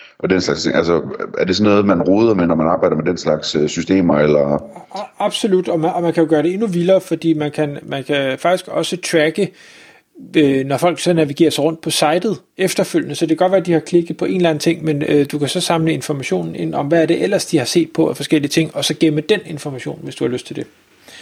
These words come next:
Speaker 1: Ja.
Speaker 2: Øhm, og jeg
Speaker 1: Men det er
Speaker 2: elsker
Speaker 1: jo,
Speaker 2: det.
Speaker 1: hvad hedder det, det, det, det, vi kommer tilbage til det, men det,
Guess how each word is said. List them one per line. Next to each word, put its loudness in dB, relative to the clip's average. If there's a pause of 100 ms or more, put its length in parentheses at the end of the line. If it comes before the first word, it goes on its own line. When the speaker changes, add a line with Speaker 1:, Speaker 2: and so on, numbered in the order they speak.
Speaker 1:
Ja. 2 (360)
Speaker 2:
Øhm, -8 (300)
og -4
jeg 0
Speaker 1:
Men 0
det -
er 2
Speaker 2:
elsker 4
Speaker 1:
jo, 4
Speaker 2:
det. 2
Speaker 1:
hvad 0
hedder 4
det, 2 (160)
det, -4
det, 2
det, 4
vi -4
kommer 0
tilbage 2
til -4
det, -2
men 0
det, 0